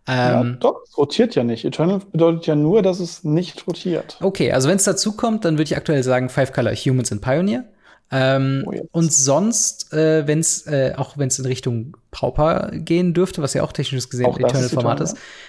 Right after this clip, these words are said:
Speaker 2: äh, da bin ich ja momentan immer noch sehr, äh, groß in Dimir Delva. Das ist immer noch ein, ein
Speaker 1: Oh
Speaker 2: Deck,
Speaker 1: ja.
Speaker 2: was mir sehr viel Spaß
Speaker 1: Oh
Speaker 2: macht.
Speaker 1: ja.
Speaker 2: Eins der wenigen Decks, wo ich Firma Brainstorm spielen kann. Also das ist schon ziemlich cool.
Speaker 1: Ja.
Speaker 2: Ähm,
Speaker 1: Please reprint Snuff Out, danke.
Speaker 2: Ja, oh ja, das wär, das wär sehr schön. <laughs>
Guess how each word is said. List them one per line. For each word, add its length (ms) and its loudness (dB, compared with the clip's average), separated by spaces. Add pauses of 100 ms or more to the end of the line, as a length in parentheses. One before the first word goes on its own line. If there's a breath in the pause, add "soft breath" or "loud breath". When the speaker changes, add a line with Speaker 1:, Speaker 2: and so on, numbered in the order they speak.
(120)
Speaker 2:
äh, 260 2
da 120 2
bin 80 2
ich 80 -2
ja 100 0
momentan 560 -2
immer 140 -2
noch 100 -2
sehr, 480 0
äh, 420 -2
groß 500 0
in 260 -2
Dimir 260 0
Delva. 480 -4 (340)
Das 140 -10
ist 60 -6
immer 100 -4
noch 120 -4
ein, 260 -6
ein 160 -4
Speaker 1:
Oh 40 -4
Speaker 2:
Deck, 120 -2
Speaker 1:
ja. 80 -10
Speaker 2:
was 100 -2
mir 80 -2
sehr 120 -2
viel 120 -4
Spaß 260 -6
Speaker 1:
Oh 40 -6
Speaker 2:
macht. 100 -4
Speaker 1:
ja. 60 -2
Speaker 2:
Eins 120 -2
der 120 0
wenigen 180 -2
Decks, 300 -4
wo 40 0
ich 200 -4 (220 soft breath)
Firma 240 2
Brainstorm 440 0
spielen 320 -6
kann. 220 -8
Also 120 -6
das 120 -10
ist 80 -12
schon 120 -8
ziemlich 320 -10
cool. 140 -6 (140)
Speaker 1:
Ja. 180 -8 (720 soft breath)
Speaker 2:
Ähm, 400 0
Speaker 1:
Please 340 2
reprint 460 2
Snuff 260 0
Out, 360 2
danke. 420 -2
Speaker 2:
Ja, 140 0
oh 160 2
ja, 180 2
das 180 -4
wär, 200 0
das 160 -4
wär 100 -2
sehr 160 -6
schön. 260 -4
<laughs> 60 -6